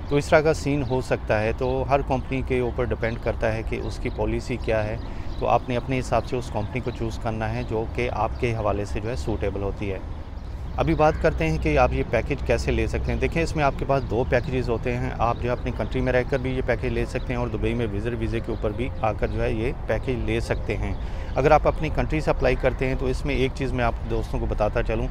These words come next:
यहाँ पर अगर आप आकर लेंगे तो आपको जो है सारी situation जो है clear हो जाएगी, क्योंकि वहाँ पर आपने ये सिर्फ सोचना है कि यार इसमें मेरी पाँच से छः हज़ार की जो है salary बन जाएगी,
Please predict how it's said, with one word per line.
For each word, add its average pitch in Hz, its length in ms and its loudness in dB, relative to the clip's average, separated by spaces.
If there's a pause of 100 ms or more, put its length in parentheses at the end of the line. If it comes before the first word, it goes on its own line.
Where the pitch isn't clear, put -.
(760)
यहाँ 160 240 8
पर 175 160 4
अगर 143 220 4
आप 139 240 4 (280)
आकर 123 280 6
लेंगे 135 360 6
तो 135 120 4
आपको 120 340 6
जो 123 80 6
है 127 140 10
सारी 135 340 8
situation 117 600 0
जो 113 120 2
है 123 120 2
clear 117 360 2
हो 104 140 2
जाएगी, 101 320 2 (380)
क्योंकि 131 260 2
वहाँ 123 260 4
पर 143 180 4
आपने 127 440 6
ये 131 180 6
सिर्फ 135 220 2
सोचना 120 340 6
है 127 100 4
कि 117 180 4
यार 117 160 6
इसमें 123 260 0
मेरी 117 200 2
पाँच 110 220 2
से 131 120 0
छः 113 200 0
हज़ार 113 260 2
की 123 140 0
जो 113 120 0
है 120 80 0
salary 107 320 -2
बन 107 180 -2
जाएगी, 113 320 0